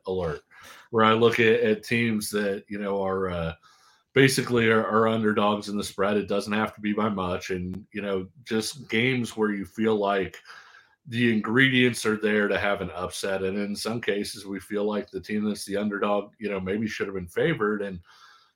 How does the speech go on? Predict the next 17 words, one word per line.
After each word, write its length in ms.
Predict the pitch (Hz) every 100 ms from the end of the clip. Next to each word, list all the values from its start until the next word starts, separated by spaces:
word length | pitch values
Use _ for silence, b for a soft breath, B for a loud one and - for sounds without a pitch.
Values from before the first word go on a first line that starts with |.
| -
you 80 | 120
know, 180 | 110
the 200 | 104 113
full 220 | 110 147 143
disclosure 560 | 120 - 156 185 135
part 240 | - 113 110
of 80 |
this 360 | 104 110 107 -
is 520 | - 107 107 104 98 - _ _ -
I'm 160 | 107
writing 260 | 127 175 120
that 260 | 110 107 -
thing 300 | 107 117 104
and, 300 | 101 101 -
and, 400 | 101 107 104 104 -
you 100 | 101
know, 280 | 98 90